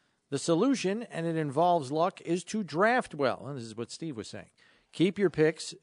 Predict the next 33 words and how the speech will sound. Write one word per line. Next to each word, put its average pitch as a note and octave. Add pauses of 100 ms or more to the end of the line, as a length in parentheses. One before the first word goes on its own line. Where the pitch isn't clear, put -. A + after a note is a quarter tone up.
Try D#3
to E3
get D#3
more. C#3 (300)
You B2+
need E3+
to F3+
find D#3+
a C#3
Taron E3
Johnson D3
in C3+
the B2
fourth, C3+
a C#3+
Khalil D3
Shakir D3+
in C#3+
the B2
fifth, C#3+
a C3
Christian D#3
Benford C#3+
in B2+
the A#2
sixth, -
and D3
a C3+
Dane E3
Jackson F3
in E3+
the D#3+
seventh. F3